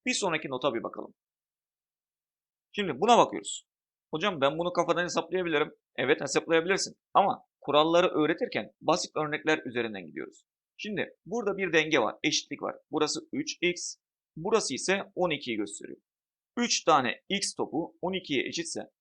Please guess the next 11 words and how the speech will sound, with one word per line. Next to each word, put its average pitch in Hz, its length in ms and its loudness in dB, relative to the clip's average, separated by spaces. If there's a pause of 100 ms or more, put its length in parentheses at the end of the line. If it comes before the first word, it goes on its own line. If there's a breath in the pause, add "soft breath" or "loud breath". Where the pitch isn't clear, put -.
(160)
ya 151 240 2
bir 247 160 -6
tanesini 131 440 -2
hesaplamak 180 500 -2
için - 320 -10 (300)
üç 240 320 -4
eşit 160 300 0
parçaya 135 360 2
bölüyorum. 101 300 -6 (460)
Üçe 208 260 0
parçalıyorum. 101 540 0